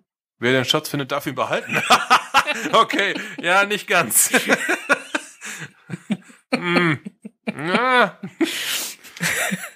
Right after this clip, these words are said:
Okay, ich denke mal, die Leute cashen nicht. <laughs> Nein, der darf ihn natürlich nicht behalten.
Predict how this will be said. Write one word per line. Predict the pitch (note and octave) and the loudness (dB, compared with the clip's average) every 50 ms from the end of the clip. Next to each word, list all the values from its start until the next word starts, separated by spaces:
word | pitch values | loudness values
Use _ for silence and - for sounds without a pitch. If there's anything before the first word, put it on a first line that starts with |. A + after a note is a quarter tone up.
| _ _ _ _ _ - - - - - - - | _ _ _ _ _ -16 -14 -12 -12 -14 -8 -4
Okay, | C3+ B2+ B2 D3 D3+ C3+ | -4 0 2 4 4 4
ich | B2 - | 4 4
denke | D#3 D#3+ D#3 E3+ | 2 0 0 0
mal, | E3 D#3 D3 | 0 2 2
die | C#3+ D3+ | 2 2
Leute | D3 D3+ D3+ D3 C#3+ | 2 2 2 0 0
cashen | - D#3 C#3 - B2 A2+ A2 | -2 -2 -2 0 -2 -2 0
nicht. | A#2 D3+ C4 - - F3+ - - | 0 0 0 0 -2 -2 -2 -2
<laughs> | A#3 F#3 - - C4+ B3 C4 - F4+ - - - - - D#4+ - - - _ - - _ _ _ _ _ _ _ - - - _ _ - - - - - - F3+ - - - - - _ - - | -2 -4 -2 0 0 0 2 2 2 0 0 0 -2 -4 -4 -4 -6 -12 _ -20 -20 _ _ _ _ _ _ _ -16 -16 -16 _ _ -8 -8 -8 -8 -8 -6 -6 -6 -8 -12 -20 -20 _ -8 -2
Nein, | G#2+ G#2+ G#2 G#2 G#2 G#2+ | 0 2 2 2 0 0
der | G2+ F#2 | 0 2
darf | G2 G2+ G2 | 2 0 0
ihn | A2+ | 0
natürlich | G#2+ F#2 A2 G#2+ G2+ F#2+ | -4 -4 -2 -2 -2 0
nicht | A2 A2 G3 F#3+ | -2 -2 0 2
behalten. | B2+ A2+ A#2 C3+ C#3+ E3 G#3 | 2 2 4 2 0 -2 -6